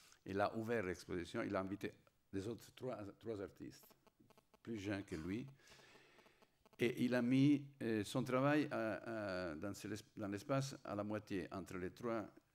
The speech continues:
œuvres des jeunes artistes et des documentations de, des œuvres des, des artistes plus anciens que lui, donc Mantegazza, Medardo Rosso, je vous parlais ce matin, euh,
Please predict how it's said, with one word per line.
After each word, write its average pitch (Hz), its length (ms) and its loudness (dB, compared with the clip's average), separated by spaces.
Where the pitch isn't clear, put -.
œuvres 90 280 -2
des 80 140 -8
jeunes 85 240 -6
artistes 120 540 -6
et 90 180 -4
des 120 160 -4
documentations 107 920 -6
de, 90 540 -6
des 87 200 -8
œuvres 101 340 -4
des, 85 260 -10
des 80 200 -12
artistes 90 320 -8
plus 87 220 -10
anciens 90 260 -8
que 85 120 -10
lui, 85 180 -8
donc 85 240 -10
Mantegazza, 92 1120 -6
Medardo 82 400 -4
Rosso, 87 380 -6
je 80 100 -8
vous 85 260 -12
parlais 85 260 -6
ce 90 120 -10
matin, 80 320 -8
euh, - 80 -10